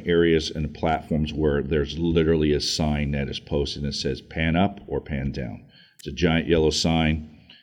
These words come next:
and it says, "Pan up, pan down," with arrows pointing up and arrows pointing down.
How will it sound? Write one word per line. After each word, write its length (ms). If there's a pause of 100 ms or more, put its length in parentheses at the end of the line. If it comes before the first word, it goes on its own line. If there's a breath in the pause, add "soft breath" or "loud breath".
(140 loud breath)
and 100
it 40
says, 200
"Pan 260
up, 160
pan 220
down," 400
with 220
arrows 300
pointing 400
up 220
and 140
arrows 400
pointing 460
down. 280